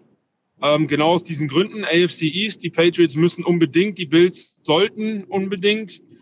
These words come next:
Ähm, und da hab ich gedacht, echt, das wird ein richtig cooles Spiel, auch weil die Patriots Defense ja in den letzten Wochen immer wieder überzeugt hat. Mac Jones trotz Niederlage letzte Woche, die Offense der Patriots ganz gut ausgesehen hat.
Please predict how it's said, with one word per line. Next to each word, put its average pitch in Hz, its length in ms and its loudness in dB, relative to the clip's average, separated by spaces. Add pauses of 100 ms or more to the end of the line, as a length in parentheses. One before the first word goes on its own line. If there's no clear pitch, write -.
(240)
Ähm, 156 680 2 (380)
und 156 300 4
da 151 80 4
hab 160 80 2
ich 175 140 0
gedacht, 160 440 0
echt, 175 220 -4
das 151 160 -6
wird 170 140 0
ein 165 80 2
richtig - 480 -2
cooles 196 280 0
Spiel, 208 560 -2
auch 170 280 0
weil 165 80 2
die 165 100 2
Patriots 160 400 0
Defense 185 420 -2
ja 170 180 2
in 175 100 -4
den 170 80 0
letzten 165 340 -2
Wochen 165 300 -2 (400)
immer 170 160 2
wieder 170 160 4
überzeugt 160 500 0
hat. 160 160 -2
Mac 151 200 -2
Jones 156 340 2
trotz 156 240 -4
Niederlage 170 560 2
letzte 160 340 -4
Woche, 160 260 0
die 143 140 -4
Offense 165 380 -2
der 170 100 -4
Patriots 165 440 -2
ganz 151 220 -4
gut 175 160 2
ausgesehen 160 520 0
hat. 160 220 -4